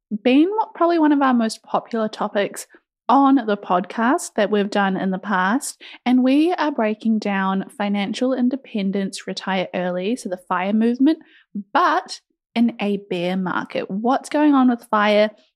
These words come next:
Can you even still have fire? Can people still try to retire early? Now, if you're unfamiliar with the movement,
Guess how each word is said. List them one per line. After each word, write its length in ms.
Can 180
you 120
even 260
still 300
have 520
fire? 320
Can 240
people 320
still 300
try 380
to 180
retire 580
early? 500
Now, 280
if 180
you're 300
unfamiliar 880
with 180
the 80
movement, 600